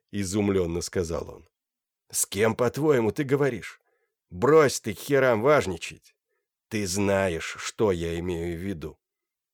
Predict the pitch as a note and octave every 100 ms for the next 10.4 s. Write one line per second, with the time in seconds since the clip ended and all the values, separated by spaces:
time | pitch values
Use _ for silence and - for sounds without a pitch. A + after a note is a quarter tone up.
0 | _ - E2 E2 D#2 D#2+ - A2 F#2+ G2
1 | - A2 G#2+ G#2 G2 G#2 G2 G#2 A#2+ F#2+
2 | - G#2 G#2+ G2 F#2+ G#2 F#2+ A2 G#2 G2+
3 | G2+ - A2 G#2+ G#2 G2+ F2 G2 F2+ D#3+
4 | D#3+ D#2+ - - - - _ _ _ _
5 | _ - D#2+ A2+ D#2+ - G#2+ F#2+ G#2 F#2+
6 | G#2+ - G#2+ F#2 G#2+ G2+ - G2+ F#2+ F2
7 | - G2+ F2+ - B2 G#2+ - G#2+ G2 A2+
8 | C3+ B2 - - - _ _ _ _ _
9 | _ - F2+ - G#2 G#2+ D#2+ - D2 -
10 | G2+ D#2+ - -